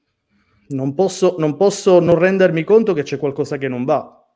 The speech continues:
Ed è per questo motivo che forse in passato, in un momento in cui i media avevano, non lo so, si, si fondavano su logiche un po' diverse, mm, e si sviluppavano su, su altre dinamiche, forse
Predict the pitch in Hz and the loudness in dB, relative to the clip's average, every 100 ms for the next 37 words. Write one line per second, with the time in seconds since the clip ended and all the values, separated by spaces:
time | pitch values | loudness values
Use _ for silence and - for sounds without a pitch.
0 | _ _ _ _ _ _ _ 156 180 185 | _ _ _ _ _ _ _ 0 2 2
1 | 165 247 - 214 185 180 233 180 170 254 | 6 6 6 6 4 6 6 6 4 4
2 | 254 240 190 175 170 - 214 220 220 226 | 4 4 2 0 -2 2 6 6 8 6
3 | 226 - _ _ _ _ _ 143 147 165 | 4 -4 _ _ _ _ _ -6 -4 0
4 | 165 185 180 165 143 180 185 156 165 180 | 0 0 0 -2 0 4 4 4 2 2
5 | 165 143 143 156 156 156 151 147 143 143 | 2 2 2 2 2 2 2 2 2 0
6 | 139 143 151 139 196 196 160 143 - 139 | 0 0 0 0 2 4 4 2 -8 -8
7 | 147 139 151 156 151 147 147 156 151 151 | -6 -2 0 0 -2 -2 0 0 -2 -2
8 | 151 143 160 143 180 208 - - 156 139 | -2 2 2 4 6 6 4 0 2 2
9 | - _ _ _ _ _ _ 120 127 127 | -4 _ _ _ _ _ _ -10 -8 -6
10 | 123 117 110 160 160 - 160 147 156 165 | -8 -10 -4 -2 -2 -6 -8 -6 -2 -2
11 | 151 - 165 175 170 156 - 147 160 160 | 0 4 6 6 4 0 -2 -4 4 4
12 | 165 175 147 156 226 220 175 143 139 202 | 4 0 -2 0 0 0 0 -2 2 6
13 | 214 - 196 180 - | 6 4 6 6 4